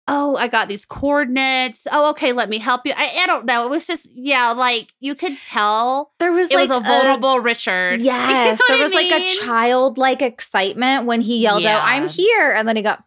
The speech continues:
Speaker 2: fucking zapped, which, I mean, again, great. He deserved it. Shocking news and all, but <sighs> I don't know.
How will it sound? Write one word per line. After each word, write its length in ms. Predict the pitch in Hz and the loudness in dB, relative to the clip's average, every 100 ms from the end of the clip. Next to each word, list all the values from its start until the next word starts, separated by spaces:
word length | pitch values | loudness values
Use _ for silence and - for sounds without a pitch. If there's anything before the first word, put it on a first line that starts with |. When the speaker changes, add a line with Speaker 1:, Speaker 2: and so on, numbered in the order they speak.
| _ | _
Speaker 2:
fucking 420 | 330 285 277 269 247 | -4 -2 -2 -2 0
zapped, 420 | 240 240 208 240 | 0 0 -2 -4
which, 180 | 285 - | -4 -2
I 60 | 285 | 0
mean, 220 | 294 285 | 0 0
again, 440 | 233 226 175 165 | 0 0 -2 -6
great. 520 | 165 190 202 165 165 | -6 -2 -2 -2 -6
He 140 | 185 190 | -10 -6
deserved 520 | 196 190 196 190 170 | -4 0 0 0 -2
it. 420 | 185 185 180 - _ _ - | 0 0 -2 -6 _ _ -12
Shocking 460 | - 196 185 190 185 | -2 -2 -2 -4 -2
news 220 | 185 175 | -2 -2
and 100 | 175 | -4
all, 460 | 180 175 170 170 170 | -2 0 0 -2 -2
but 480 | 190 170 170 - - _ _ | 0 0 -2 -4 -10 _ _
<sighs> 480 | - - - - - | -14 -12 -12 -12 -8
I 80 | 208 | -4
don't 160 | 196 | -4
know. 400 | 180 160 156 175 | -2 -4 -4 -10